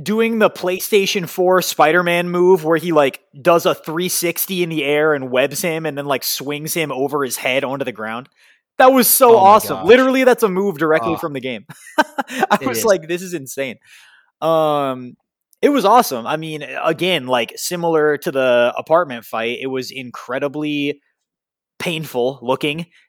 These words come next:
Speaker 1: and, uh, really, really intense. And both of the actors sold it incredibly well. And I liked how he was about to kill him because it was very believable that that's where he would be in that moment.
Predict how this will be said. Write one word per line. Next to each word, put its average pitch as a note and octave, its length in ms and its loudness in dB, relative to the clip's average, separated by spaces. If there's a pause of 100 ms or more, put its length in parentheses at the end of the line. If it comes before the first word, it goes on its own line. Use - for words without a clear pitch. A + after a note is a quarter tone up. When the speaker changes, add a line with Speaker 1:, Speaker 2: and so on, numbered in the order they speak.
(160)
Speaker 1:
and, C#3 480 -2
uh, B2+ 480 2
really, D3+ 320 -2
really E3 320 0
intense. E3+ 500 0
And B2+ 440 -6
both D3 340 -2
of C3+ 200 -6
the C#3+ 140 2
actors C3+ 600 -2
sold D3+ 320 -4
it F#3 180 0
incredibly D3+ 520 -2
well. C#3+ 420 0 (460)
And C#3 760 -2
I C3+ 300 0
liked B2+ 760 -2
how C3+ 640 0
he D#3+ 100 -12
was D3 220 -4
about D#3 300 2
to D#3+ 60 -12
kill F#3+ 240 2
him G#2+ 180 -10 (160)
because C3 600 -4
it C#3+ 120 -10
was C3 300 -8 (260)
very D3+ 260 0
believable C3+ 640 -4
that A2 140 -8
that's C3+ 240 -4
where C#3 100 -6
he C3+ 80 -8
would B2+ 160 -12
be B2+ 160 -10
in A2+ 60 -10
that G#2+ 140 -10
moment. A2 280 -14